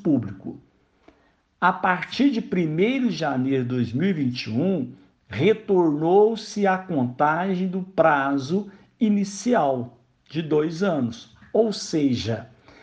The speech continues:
o nosso concurso, é, ele terá termo, né? Terá o encerramento no dia vinte e cinco de agosto de dois mil e vinte e um.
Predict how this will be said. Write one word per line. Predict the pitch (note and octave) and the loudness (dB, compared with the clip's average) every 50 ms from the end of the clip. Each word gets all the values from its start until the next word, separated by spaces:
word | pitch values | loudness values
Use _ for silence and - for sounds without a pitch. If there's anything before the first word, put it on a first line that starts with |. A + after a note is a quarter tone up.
| - - _ _ _ _ _ _ | -20 -20 _ _ _ _ _ _
o | - C#3+ C#3+ | -4 -2 0
nosso | D3+ D#3 F3 G#3 B3 B3+ A#3+ - B3 - | 2 2 4 4 4 2 2 -2 -6 -6
concurso, | - F#3 F3 E3 E3 - - C#3 C3 B2 A2+ - - - - A#2+ A#2 G2 - - _ _ _ _ - - _ _ _ _ - | -4 -2 -2 -2 -4 -4 -2 0 2 0 0 -2 -6 -12 -14 -14 -14 -14 -16 -18 _ _ _ _ -20 -20 _ _ _ _ -6
é, | C3 B2 C3+ C#3 C3+ C3+ C#3 C#3 C3+ C3+ C#3 C3+ C3+ C3+ B2+ - - - _ _ _ - | -4 -2 0 0 0 0 0 0 -2 -2 -2 -2 -2 -4 -6 -8 -12 -20 _ _ _ 0
ele | F#3 D#3 D3+ D3 C#3+ C#3 C3+ B2+ A#2 G#2 G2+ - - - _ _ _ _ | 2 2 2 2 2 0 2 0 0 0 -2 -8 -16 -20 _ _ _ _
terá | - C#3+ C3+ C3 B2+ A#2+ B2+ B2+ C3 C#3+ D#3+ F#3 F#3 - - - | -2 0 0 2 2 2 2 2 2 0 -2 -4 -6 -6 -4 0
termo, | C#3 B2+ B2+ B2 A#2+ A#2+ - C3+ D3 F3+ A3 D4 - - - - - - _ - | 2 4 4 4 2 2 2 2 2 4 4 2 2 -2 -4 -14 -20 -16 _ -8
né? | A#2 A2+ A2+ B2 C#3+ G3+ B3 B3+ - - - _ _ _ _ - | -8 -6 -4 -4 -4 -4 -4 -8 -10 -14 -18 _ _ _ _ -4
Terá | - B2+ B2+ A#2+ B2 C#3+ F#3 | -2 0 0 0 0 0 0
o | A#3 A#3+ G#3+ | 0 0 -2
encerramento | F#3+ - - F3 E3 C#3 B2 B2 A#2 G#2+ G#2 G#2+ G#2+ G#2+ A#2+ C3 C#3+ C#3+ - - B3 C#4 - - - - - - - | -2 -4 -4 -4 -4 -2 -2 -4 -4 -4 -6 -6 -4 -4 -2 -2 -2 -4 -4 -4 -4 -4 -4 -8 -16 -20 -20 -12 -6
no | - C#3+ C3+ A#2+ | -2 -2 0 0
dia | A#2+ B2 C#3 D#3+ D#3+ D3+ C#3+ - - - - | -2 -4 -2 0 0 0 0 -2 -6 -12 -10
vinte | A2+ G#2+ A#2 B2+ D#3+ F#3+ G#3+ B3 D#4 E4+ D4 C#4+ - C4 | -8 -6 -4 -2 0 2 2 2 0 0 -2 -4 -4 -4
e | A#3 | -4
cinco | F#3+ - - - - - F#3 F#3+ G#3 A#3 A#3+ A#3 A3 F3+ | -4 -6 -10 -10 -6 -2 0 0 0 0 -2 -4 -4 -4
de | D3+ D#3+ | -2 -2
agosto | D3+ C3 B2 A2+ A#2+ B2 C3+ C#3+ D3+ E3+ F#3+ G#3+ G3+ G3+ - A3+ | -2 -2 -2 -4 -4 -2 0 0 2 2 2 0 -2 -4 -6 -6
de | F#3+ E3+ D#3 | -8 -6 -4
dois | D#3 D#3+ D#3+ D3 A#2+ - | -4 -2 -2 -2 -4 -2
mil | A2+ A2+ B2 D3+ E3 | -2 0 0 0 -2
e | F3 | -2
vinte | E3 E3 F#3 G3+ G3 - - C#4 | -4 -4 -4 -4 -4 -4 -4 -2
e | |
um. | C#4 A3+ B2 - - | -2 -2 -2 -4 -8